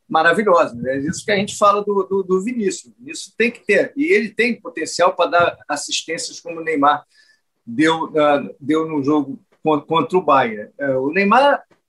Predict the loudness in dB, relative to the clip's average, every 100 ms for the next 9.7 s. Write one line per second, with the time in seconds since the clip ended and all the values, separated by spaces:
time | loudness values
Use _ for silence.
0 | _ -2 0 -2 -6 -6 -4 -4 -2 -2
1 | 0 -2 -2 -4 -8 -6 -6 -2 -2 -2
2 | -12 -10 -8 -8 -6 0 2 2 0 -2
3 | -2 -8 -8 -6 -4 -4 -6 -10 -4 -2
4 | 0 2 2 0 _ _ _ _ _ _
5 | _ _ -2 0 2 2 2 -2 -2 0
6 | -2 _ -20 _ _ _ _ _ -4 -2
7 | -2 2 2 2 0 0 0 0 2 2
8 | 0 -4 -8 -6 -10 -4 -4 -4 0 2
9 | 2 0 -2 2 2 0